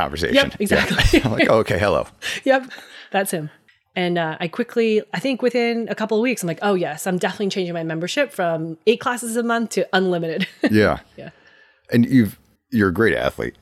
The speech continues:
Speaker 1: Um, it, it's
Speaker 2: Yeah.
Speaker 1: great having you in the classes. It's cool to see you sort of walk on your hands and do some of the gymnastic stuff. You also do a very good job of taking advantage of the open gym
Speaker 2: Yep.
Speaker 1: hours and stuff too.
Speaker 2: Yep. Yeah. Yeah.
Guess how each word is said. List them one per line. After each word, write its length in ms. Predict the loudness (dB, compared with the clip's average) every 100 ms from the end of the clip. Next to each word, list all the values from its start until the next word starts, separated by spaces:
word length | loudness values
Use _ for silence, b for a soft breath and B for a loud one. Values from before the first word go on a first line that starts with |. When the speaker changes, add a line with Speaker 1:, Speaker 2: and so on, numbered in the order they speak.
| _
Speaker 1:
Um, 340 | 0 2 2 2
it, 140 | 0
it's 100 | 0
Speaker 2:
Yeah. 40 | 0
Speaker 1:
great 160 | 0
having 180 | 2 0
you 40 | 0
in 60 |
the 60 | 0
classes. 380 | 0 0 0 -6
It's 100 | -10
cool 220 | -6 -4
to 60 | -4
see 160 | -2
you 100 | -4
sort 200 | -2 -2
of 60 | -2
walk 200 | 0 0
on 60 | 0
your 80 | -2
hands 300 | 0 -2 -2
and 80 | -4
do 60 |
some 140 | -4 -4
of 40 |
the 60 | -4
gymnastic 540 | -2 -2 -2 -4 -8
stuff. 260 | -4 -6 -6 B B B B B _ _ -2
You 140 | 2
also 140 | 2 4
do 80 | 4
a 40 |
very 140 | 4 2
good 140 | -2
job 400 | 0 2 2 0
of 640 | -4 -4 -6 -8 -14 -20 -20 _ _
taking 220 | -6 -6 -2
advantage 240 | -2 -2
of 80 | -6 -14 -6
the 100 | -2
open 240 | -2 -2
gym 400 | 0 0 -2 -6 -6
Speaker 2:
Yep. 120 | -2
Speaker 1:
hours 160 | 0 -2
and 100 | -2
stuff 240 | -4 -2
too. 220 | 0 2 2
Speaker 2:
Yep. 220 | -2 -6 _ _
Yeah. 220 | -4 -4 -6 _ _ _ _ _ -16
Yeah. 180 | -16